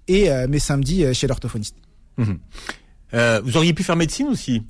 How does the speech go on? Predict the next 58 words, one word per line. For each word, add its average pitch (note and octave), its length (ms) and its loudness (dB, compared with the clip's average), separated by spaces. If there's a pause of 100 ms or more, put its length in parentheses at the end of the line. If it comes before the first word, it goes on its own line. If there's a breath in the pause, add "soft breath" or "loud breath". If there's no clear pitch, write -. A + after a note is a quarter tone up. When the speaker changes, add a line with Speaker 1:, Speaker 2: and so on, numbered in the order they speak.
(520 loud breath)
Speaker 1:
Oui, D#3 160 2
j'ai C#3 140 2
fait, D3 280 0
euh, A#2 200 0
alors G#2 180 -8
j'aurais C#3+ 240 2
pu. - 180 -4 (460 soft breath)
Ma C3+ 100 0
sœur A3 200 2
est F3 60 2
médecin D3 320 -2 (520)
et, E3 240 4
euh, B2+ 380 -2 (680)
euh, B2 200 0
ma B2 80 2
sœur D#3+ 160 2
est C#3 60 2
médecin D#3+ 500 2
et C3+ 100 -8
donc C#3 160 -2
quand D3 140 0
j'ai C3 100 2
eu D#3+ 40 4
le D#3+ 60 2
bac, D#3 200 2 (280)
moi C3+ 300 0
qui - 80 -8
savais G#2 160 -2
pas C3+ 160 -4
quoi C3+ 140 0
faire C3 180 0
de B2 80 2
ma B2 140 2
vie, C3+ 340 2
j'ai A#2 120 -4
eu B2 40 2
mon B2+ 180 2
bac C3+ 220 2
et A#2 40 -2
je A2 60 -2
me A#2+ 80 0
dis C3+ 140 0
déjà C#3+ 260 2
t'as C3+ 120 -4
le C3 60 0
bac, D3 200 0
c'est C3+ 120 -2
bra-, B2+ 280 -2
bravo. C3+ 480 4 (420 soft breath)
Ma C#3+ 120 0
sœur F3+ 160 4
était E3 160 2
en D3+ 80 2
médecine, D3 260 0
était D#3 140 -2
en C3 80 0
deuxième C#3+ 320 2
année, C#3+ 260 0